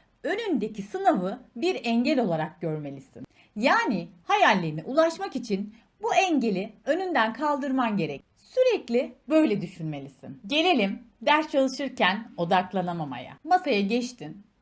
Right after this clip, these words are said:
İlk önce yapman gereken telefonunu uçak moduna alıyorsun ve masandan uzak bir yere koyuyorsun. Sonrasında programına göre derse başlıyorsun. Bir bakıyorsun yirmi dakika sonra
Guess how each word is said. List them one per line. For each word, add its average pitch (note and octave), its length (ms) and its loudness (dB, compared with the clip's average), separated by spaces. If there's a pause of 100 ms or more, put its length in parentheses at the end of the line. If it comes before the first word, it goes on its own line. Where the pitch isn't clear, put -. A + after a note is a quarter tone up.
(180)
İlk G4+ 240 -2
önce F3 240 -2
yapman B3 400 0
gereken A3+ 640 -2 (160)
telefonunu A#3 840 0 (180)
uçak D4 360 -2
moduna D#3 320 -4
alıyorsun C#3 540 -12
ve C4 400 2 (140)
masandan B3+ 840 -2
uzak F#4+ 400 0
bir G#3 60 -2
yere D#3+ 220 -2
koyuyorsun. C#3 640 -12 (180)
Sonrasında A3+ 960 0 (180)
programına C4 600 2
göre C4 380 -2 (160)
derse F4+ 360 4
başlıyorsun. D3+ 720 -6 (440)
Bir F#4+ 200 2
bakıyorsun C4 580 -2 (100)
yirmi G4+ 240 0
dakika D#4+ 340 -2
sonra G3+ 420 -4